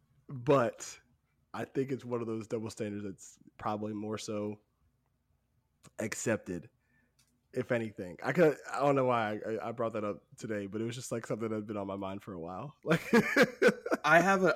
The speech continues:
Speaker 2: I have another topic on, on fan art like that. You know what? This is the fan episode. We're talking about
Speaker 1: Yeah.
Speaker 2: fans
Speaker 1: Yeah, we're,
Speaker 2: today.
Speaker 1: we're, we'll talk about Spider-Verse some other time.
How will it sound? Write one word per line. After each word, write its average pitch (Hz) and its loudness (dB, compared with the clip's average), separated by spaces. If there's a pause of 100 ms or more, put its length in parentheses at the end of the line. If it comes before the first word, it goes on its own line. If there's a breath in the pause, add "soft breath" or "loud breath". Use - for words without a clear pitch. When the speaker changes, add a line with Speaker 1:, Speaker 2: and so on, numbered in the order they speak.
Speaker 2:
I 139 4
have 160 4
another 139 4
topic 110 -2
on, 104 -6
on 107 -8
fan 110 -10 (220)
art 107 -2
like 107 -8
that. 110 -4
You - -6
know - -2
what? - -6
This 262 -10
is 285 -6
the 196 -2
fan 120 -4
episode. 101 -12 (100)
We're - -8
talking 156 -2
about 127 2
Speaker 1:
Yeah. 107 -8
Speaker 2:
fans 113 -6
Speaker 1:
Yeah, 117 0
we're, 123 4
Speaker 2:
today. 123 2
Speaker 1:
we're, 147 8
we'll 170 6
talk 185 4
about 147 4
Spider-Verse 117 2
some 120 -6
other 101 0
time. 90 -10